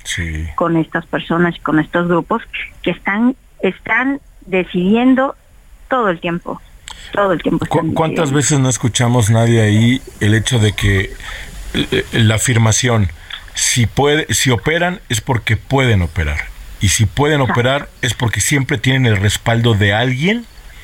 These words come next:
Speaker 1: dentro de la administración pública, dentro de los, de las estructuras de gobierno, al nivel que sea? Entonces, si los vemos seguir trabajando bajo el nombre que quieran, la cara pública que quieran, el nuevo prófugo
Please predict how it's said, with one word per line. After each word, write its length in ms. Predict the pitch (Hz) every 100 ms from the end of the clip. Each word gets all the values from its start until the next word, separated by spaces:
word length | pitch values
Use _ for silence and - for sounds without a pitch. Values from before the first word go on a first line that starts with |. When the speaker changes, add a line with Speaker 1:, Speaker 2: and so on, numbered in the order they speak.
| - -
Speaker 1:
dentro 500 | - 110 160 165 165
de 100 | 131
la 80 | 113
administración 560 | 98 98 92 90 - 98
pública, 540 | - 117 131 - 135
dentro 460 | 117 147 175 165 165
de 80 | 139
los, 280 | 113 - - -
de 100 | 113
las 200 | 110 104
estructuras 580 | 110 - 101 135 135 135
de 80 | 107
gobierno, 540 | 92 95 123 131 147 - - -
al 180 | 123 123
nivel 280 | 127 143
que 120 | - 123
sea? 300 | - 104 - - - - - -
Entonces, 300 | - 127 135
si 100 | 117
los 200 | 135 120
vemos 300 | 147 190 196
seguir 300 | - 139 170 -
trabajando 680 | 147 120 - 127 131 165 170 - - - - -
bajo 340 | - 135 113 135
el 120 | 135
nombre 260 | 160 165 165
que 180 | 127 104
quieran, 500 | 113 113 117 123 117 - - - - - -
la 320 | 113 123 131
cara 240 | - 165 -
pública 380 | 143 139 123 107
que 120 | 95
quieran, 400 | 110 107 113 110 -
el 240 | 123 127 143
nuevo 320 | 170 170 147
prófugo 560 | 131 131 - 131 135